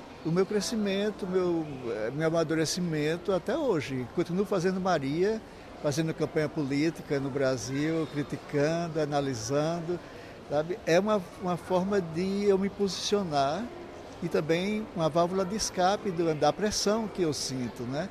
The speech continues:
Então Maria é muito viva por isso, porque ela acompanha a minha vivência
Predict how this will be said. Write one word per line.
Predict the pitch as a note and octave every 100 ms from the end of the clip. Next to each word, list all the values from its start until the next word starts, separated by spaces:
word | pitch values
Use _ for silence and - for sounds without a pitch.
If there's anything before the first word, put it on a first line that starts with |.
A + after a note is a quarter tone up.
| - - -
Então | - F#3
Maria | G3+ A#3+ G#3+ B3+
é | A#3+
muito | A3+ C4+
viva | G#3+ E3 G#3+ B3 C4
por | C#4
isso, | A#3 F#3+ F3 -
porque | - D#3+ -
ela | G3 G#3
acompanha | A#3 G3 - F3+ G3 A3 A#3 A3 E3 - - - E3
a | D#3
minha | F3+ A3+
vivência | A#3 D#3 D#3 D#3+ F#3 - A3+